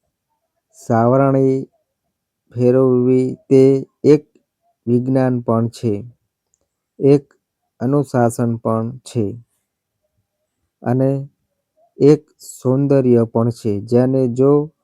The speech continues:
ખોટી રીતે કરવામાં આવે છે તો ઘરની બરકત સંપૂર્ણ રીતે જતી રહે છે.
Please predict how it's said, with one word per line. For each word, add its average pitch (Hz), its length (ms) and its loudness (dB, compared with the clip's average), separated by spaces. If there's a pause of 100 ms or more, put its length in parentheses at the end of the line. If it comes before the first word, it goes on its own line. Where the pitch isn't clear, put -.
(180)
ખોટી 139 380 0
રીતે 131 400 0
કરવામાં 120 640 0
આવે 120 400 2
છે 135 220 -4 (160)
તો 127 160 -2 (100)
ઘરની 120 560 -2
બરકત 113 540 -2
સંપૂર્ણ 127 720 -4
રીતે 117 380 -4
જતી 107 380 -4
રહે 101 380 -4
છે. 90 180 -10